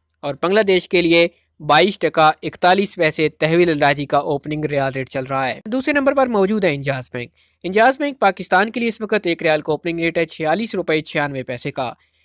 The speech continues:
इंडिया पैसे भेजते हैं इंजाज बैंक के जरिए से, एक रियाल का रेट मिलेगा उन्नीस रुपये इक्यानवे पैसे का और बांग्लादेश के लिए इंजाज बैंक आज एक रियाल का ओपनिंग रेट है बाईस टका पैंतीस पैसे का। तीसरे नंबर पर बात करते हैं फौरी बैंक के हवाले से। तो फौरी बैंक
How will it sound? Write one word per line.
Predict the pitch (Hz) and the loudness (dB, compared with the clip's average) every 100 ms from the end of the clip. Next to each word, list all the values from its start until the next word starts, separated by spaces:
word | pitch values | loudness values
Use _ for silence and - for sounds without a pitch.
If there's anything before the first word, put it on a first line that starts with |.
| - | -6
इंडिया | 156 170 | 0 2
पैसे | 180 175 | 2 0
भेजते | 190 196 208 | -2 -2 -2
हैं | 190 | -2
इंजाज | 165 165 175 | 2 2 2
बैंक | 180 180 | -4 -4
के | 190 | -4
जरिए | 190 190 | 0 0
से, | 165 | 0
एक | 143 | -4
रियाल | 143 139 | -4 -4
का | 147 | -4
रेट | 151 | -6
मिलेगा | 160 156 156 | -6 -2 0
उन्नीस | 156 185 226 202 | 0 -4 -6 -6
रुपये | 190 180 | 0 0
इक्यानवे | 170 156 160 190 208 | -2 -2 0 0 0
पैसे | 175 156 180 | 0 0 2
का | 170 170 - _ _ - | 4 2 0 _ _ -12
और | 147 | -4
बांग्लादेश | 180 226 247 233 226 | 0 2 4 4 2
के | 240 | -2
लिए | 240 | -2
इंजाज | 202 180 180 | 2 4 4
बैंक | 185 185 180 | 2 -4 0
आज | 170 165 196 | 0 0 -2
एक | 165 160 | -4 2
रियाल | 156 151 | 0 0
का | 156 | -4
ओपनिंग | 156 160 | -4 -4
रेट | 156 156 156 | -2 0 0
है | 151 | -2
बाईस | 135 156 - | -4 -4 -4
टका | 165 160 151 | -2 0 0
पैंतीस | - 151 156 185 160 | 0 -4 -2 -4 -6
पैसे | - 127 135 | -6 -8 -6
का। | 127 120 - _ - - | -4 -6 -6 _ -14 -8
तीसरे | 247 285 | -4 -2
नंबर | 254 254 | 0 0
पर | 226 | 2
बात | 170 170 | 4 2
करते | 185 175 | 0 -2
हैं | 170 | -4
फौरी | 151 143 139 | -2 -4 -6
बैंक | 135 135 | -10 -8
के | 170 | -2
हवाले | 180 180 196 | 2 2 2
से। | 208 | -2
तो | 196 185 | -4 -2
फौरी | 202 247 | -2 -2
बैंक | 233 233 | -2 -6